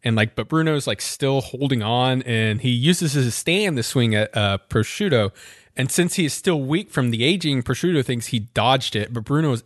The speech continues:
actually aiming for the line, and that causes it to switch to his hand, and then Prosciutto just, like,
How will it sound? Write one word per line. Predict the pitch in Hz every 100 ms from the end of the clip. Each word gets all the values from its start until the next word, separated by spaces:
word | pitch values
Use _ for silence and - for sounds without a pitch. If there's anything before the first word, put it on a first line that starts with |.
| -
actually | 147 185 - 147
aiming | 120 123 120
for | 131
the | 117
line, | 107 123 135 123 101 107 _ - - -
and | 123 117 120 -
that | 135 143 -
causes | - 139 123 123
it | 123 -
to | 117
switch | - - 131 - -
to | 123
his | 117 - 160 185
hand, | - 120 101 98 - - - _
and | 120 117
then | 110 107
Prosciutto | - 120 - 117 110
just, | 107 -
like, | 104